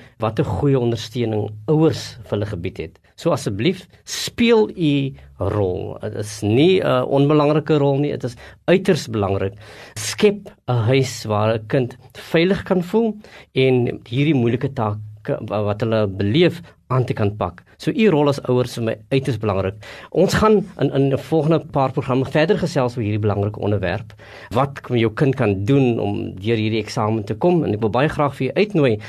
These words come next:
na ons volgende gesprekke. Maar weet, alles dit hang van u belangrike en uiters belangrike rol as ouers af.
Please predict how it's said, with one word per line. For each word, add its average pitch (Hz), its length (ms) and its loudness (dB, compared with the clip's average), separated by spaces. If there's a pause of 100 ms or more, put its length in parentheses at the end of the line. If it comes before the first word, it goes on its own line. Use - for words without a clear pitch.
(160)
na 107 100 0
ons 101 140 0
volgende 120 340 -2
gesprekke. 107 560 -2 (220)
Maar 107 260 2
weet, 139 360 0 (260)
alles 185 300 4
dit 101 280 -4 (160)
hang 139 320 2
van - 200 -2
u 135 360 0
belangrike 113 600 2
en 107 120 0
uiters 107 260 -4
belangrike 98 600 -2
rol 92 280 -2
as - 220 -10
ouers 90 300 -8
af. 104 140 -16